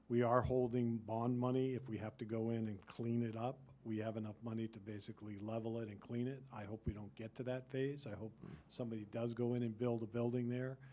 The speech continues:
Speaker 1: Uh, but we've also had requests that, uh, the first request they came out of was, uh, building apartments. And I said, "We don't have any zoning that allows that right now." So, uh, that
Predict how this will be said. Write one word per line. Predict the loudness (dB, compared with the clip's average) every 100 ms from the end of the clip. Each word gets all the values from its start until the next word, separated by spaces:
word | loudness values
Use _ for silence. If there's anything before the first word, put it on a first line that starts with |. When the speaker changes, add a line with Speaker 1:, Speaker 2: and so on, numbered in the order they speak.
| -20 -20 -14 -4
Speaker 1:
Uh, | -2 -2 0
but | 0 2
we've | 2 4
also | 6 6 4 2
had | 2 0 0
requests | -2 0 2 2 0 -6
that, | -4 -4 -6 -6
uh, | -4 -4
the | -6 2
first | 2 2
request | -2 -2 -2 -2
they | -6
came | -4 -4 -2
out | -2 -2
of | -4 -10 -6
was, | -4 -4 -6 -12 -18 -20 -12
uh, | -6 -4 -4 -6 0
building | 4 6 4
apartments. | -2 -2 -2 -2 -8 -12
And | -8
I | -6
said, | -6 -6
"We | -2
don't | 0 0
have | -2 -4
any | 0 0
zoning | 2 2 2 0 -4
that | -6
allows | -6 -4 -4 -6
that | -10 -10 -10
right | -10 -10
now." | -12 -14 -18 -20
So, | -12 -10 -8 -10 -16 -20 -12 -8 -6
uh, | -6 -4
that | -4 -4